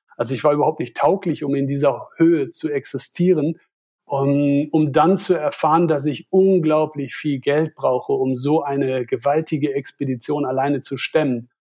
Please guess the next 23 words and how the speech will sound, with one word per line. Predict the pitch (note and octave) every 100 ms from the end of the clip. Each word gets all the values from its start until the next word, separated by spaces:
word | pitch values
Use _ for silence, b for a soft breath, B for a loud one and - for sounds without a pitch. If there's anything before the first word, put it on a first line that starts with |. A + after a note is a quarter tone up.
| _ _ _ -
Und, | C3 C3 B2+ B2
aber | C3+ C#3+
das | C#3
Geld | E3+ F3+
hatte | F3 G#3
ich | F#3+
nicht. | C3+ B2
Und | B2
dann | B2+ C3 C3+ D3
bin | C#3+ C#3+
ich | -
natürlich | C#3+ D#3 C#3+ C3
von | - C3+
Anfang | C3+ C#3+ - D#3
an, | C#3+ E3+
also | D3 C#3+ C#3
wie | D3+ E3+
man | F3 D3
es | C3
kennt, | - D#3 F3+ E3
in | C#3+
der | C3+ C3
Kaltakquise | G3 D#3 D3 - D#3 D3 C#3+